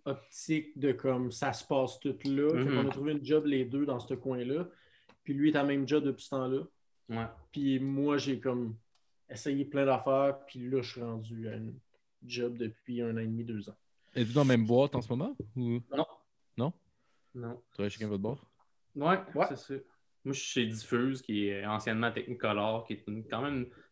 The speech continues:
Speaker 2: une grosse boîte de post-prod où est-ce qu'il y a beaucoup de films. Euh,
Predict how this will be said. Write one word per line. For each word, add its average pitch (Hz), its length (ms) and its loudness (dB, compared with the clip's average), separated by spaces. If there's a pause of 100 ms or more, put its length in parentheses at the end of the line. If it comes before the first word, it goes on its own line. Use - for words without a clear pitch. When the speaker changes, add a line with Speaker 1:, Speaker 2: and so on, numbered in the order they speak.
(100)
Speaker 2:
une 131 120 -12
grosse 139 360 0
boîte 135 280 4
de 117 80 4
post-prod 110 600 0
où 113 80 -2
est-ce 104 120 -6
qu'il 110 100 -4
y 104 40 0
a - 20 -2
beaucoup 110 280 -10
de - 60 -20 (240)
films. 120 380 0
Euh, - 300 -6